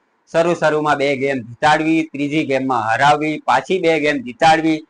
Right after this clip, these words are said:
તમને એની લત લગાડવી, લત લાગ્યા પછી તમે એની અંદર પૂરેપૂરા ઘૂસી જાઓ, પછી આ લોકો આ મોટા સ્કેમ કરી રહ્યા છે. અને આ બધું વિદેશથી થઈ રહ્યું છે, ભારતમાંથી નથી.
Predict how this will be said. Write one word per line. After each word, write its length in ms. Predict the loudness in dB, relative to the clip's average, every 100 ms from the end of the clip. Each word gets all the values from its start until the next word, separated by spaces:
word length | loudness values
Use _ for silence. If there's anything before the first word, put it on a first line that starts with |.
| _ _ _ -2
તમને 320 | 0 0 0
એની 220 | 0 0
લત 240 | 2 2
લગાડવી, 560 | 2 2 4 2 2 0
લત 240 | 0 0
લાગ્યા 500 | 2 2 2 2 2 2
પછી 480 | -6 -4 -4 -2 -4 -10 _ _ -4
તમે 220 | 0 2
એની 200 | 2 2
અંદર 220 | 2 0 -2 -6 _ _ -2
પૂરેપૂરા 480 | 0 2 2 0
ઘૂસી 300 | 2 0 0
જાઓ, 220 | 2 2 2
પછી 340 | -2 0 2
આ 160 | 4 4
લોકો 200 | 2 2
આ 80 | 2
મોટા 500 | 0 -6 _ 0 2
સ્કેમ 400 | 0 -2 -2 -2
કરી 300 | -2 0 2
રહ્યા 320 | 2 4 2
છે. 180 | 2 -2 -2 -10 _ _ -6
અને 180 | -2 -2 0
આ 200 | 4 4
બધું 380 | 2 0 -2 -2
વિદેશથી 580 | -4 0 0 0 -4
થઈ 240 | 0 2 2
રહ્યું 320 | 2 2 0
છે, 160 | 0 -2 0
ભારતમાંથી 760 | 0 0 0 -2 -2 -2 -4
નથી. 520 | -6 -8 -2 -2 -2